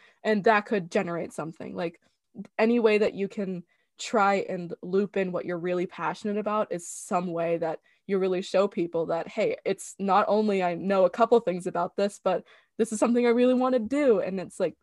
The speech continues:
it's a whole thing. So I'm really hoping that the whole internship and, like, unpaid, even though you're working, like, forty plus hours, like, a week, like, in reality,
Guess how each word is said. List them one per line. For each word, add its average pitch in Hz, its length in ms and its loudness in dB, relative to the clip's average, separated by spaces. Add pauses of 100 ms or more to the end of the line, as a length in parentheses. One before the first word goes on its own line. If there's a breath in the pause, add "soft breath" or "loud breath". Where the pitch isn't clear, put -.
it's - 180 -8
a 180 60 -4
whole 180 280 -4
thing. 170 300 -8
So 170 320 -6 (440 soft breath)
I'm 202 160 0
really 202 180 4
hoping 185 400 -2
that 170 160 -8
the 170 60 -8
whole 165 340 -4
internship 170 520 -10 (120)
and, 170 100 -10
like, 160 180 -12 (380 soft breath)
unpaid, 180 720 -4 (120)
even 185 260 -6
though 180 120 -2
you're 170 180 -6
working, 170 400 -6
like, 165 160 -12
forty 165 420 -6
plus - 340 -10
hours, - 380 -8
like, 127 220 -8
a 175 100 -4
week, 139 260 -8
like, 165 180 -6
in 180 140 -8
reality, 170 480 -6